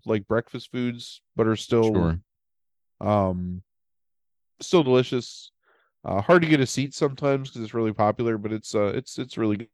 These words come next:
Speaker 2: Yeah.
Speaker 1: place to eat breakfast. Oh, you know what we forgot about? Cracker Barrel is the other, um,
Speaker 2: Oh, yeah, yeah, yeah. Right, yeah.
Speaker 1: big,
Speaker 2: 'Cause I
Speaker 1: big
Speaker 2: know, 'cause
Speaker 1: breakfast
Speaker 2: it's,
Speaker 1: chain.
Speaker 2: it's, right, sure. 'Cause it does breakfast and lunch and dinner. But, um, yeah.
Speaker 1: Yeah, I, I used to love Cracker Barrel for breakfast, but it's really gone downhill, I think, in the past,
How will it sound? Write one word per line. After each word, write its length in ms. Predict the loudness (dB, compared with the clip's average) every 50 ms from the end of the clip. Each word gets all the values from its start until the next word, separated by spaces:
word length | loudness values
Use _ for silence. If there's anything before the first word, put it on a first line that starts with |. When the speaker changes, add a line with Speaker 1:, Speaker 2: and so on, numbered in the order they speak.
| _ -4
Speaker 2:
Yeah. 80 | 0 0
Speaker 1:
place 180 | 0 0 0 -2
to 100 | -6 -8
eat 80 | -6
breakfast. 500 | -6 -6 -6 -6 -8 -10 -10 -12 -16 _ -20 -20 -20 -6 4 6
Oh, 60 | 8
you 100 | 8 8
know 60 | 8 8
what 100 | 8 8
we 80 | 6
forgot 280 | 6 6 6 6 6 6
about? 200 | 6 4 4 4
Cracker 320 | 4 4 4 4 4 0
Barrel 280 | 0 0 0 2 0 0
is 120 | -2 -2
the 100 | 0 0
other, 420 | 2 2 2 2 0 0 0 -2 -2
um, 180 | -4 -8 -12 -16 _ -8 -6 2
Speaker 2:
Oh, 160 | 4 6 8 8
yeah, 120 | 8 8 8
yeah, 180 | 8 8 6 6
yeah. 160 | 6 6 6 4
Right, 340 | 4 4 4 4 4 2 2
yeah. 360 | 2 4 4 2 2 0 2
Speaker 1:
big, 140 | 4 6 6
Speaker 2:
'Cause 40 | 8
I 140 | 8 8 10
Speaker 1:
big 0 |
Speaker 2:
know, 240 | 10 10 8 8
'cause 200 | 8 6 6 4
Speaker 1:
breakfast 0 | 2
Speaker 2:
it's, 280 | 0 -2 -2 -2 -2
Speaker 1:
chain. 80 | 0 0
Speaker 2:
it's, 180 | -2 -4 -4 -4
right, 340 | 0 2 2 2 2 0 -4 -10 -14
sure. 400 | -12 -10 -10 -8 -8 -10 -12 -14 -16 -6 -2
'Cause 140 | 0 2 2
it 60 | 4
does 180 | 2 2 2 0
breakfast 440 | 0 0 -2 -2 -4 -8 -10 -8
and 440 | -6 -6 -6 -6 -8 -8 -10 -12 -14 -12 -8
lunch 240 | -6 -6 -6 -6 -8
and 80 | -6
dinner. 260 | -4 -4 -4 -4 -4 -2 0
But, 160 | 4 4 6
um, 300 | 6 6 6 4 4 2 4
yeah. 280 | 4 4 4 6 6
Speaker 1:
Yeah, 120 | 4 4 4
I, 300 | 4 4 4 4 4 2 2
I 80 | 2 2
used 220 | 2 2 2 2
to 80 | 2 4
love 260 | 6 6 4 4 2
Cracker 320 | 4 4 4 4 4 0
Barrel 300 | -2 0 2 2 2 2 2
for 140 | 0 -4 -2
breakfast, 500 | 0 0 -2 -2 -4 -8 -8 -8 -4 -4
but 140 | -4 -4 -4
it's 120 | -6 -4
really 180 | -2 -2 -2 0
gone 200 | 0 0 -2 0
downhill, 380 | 0 -2 -2 -4 -4 -6 -6 -4
I 80 | -6
think, 240 | -6 -8 -10 -10 -10
in 80 | -10 -10
the 60 | -6
past, 540 | -4 -2 0 0 -2 -2 -6 -12 -16 -20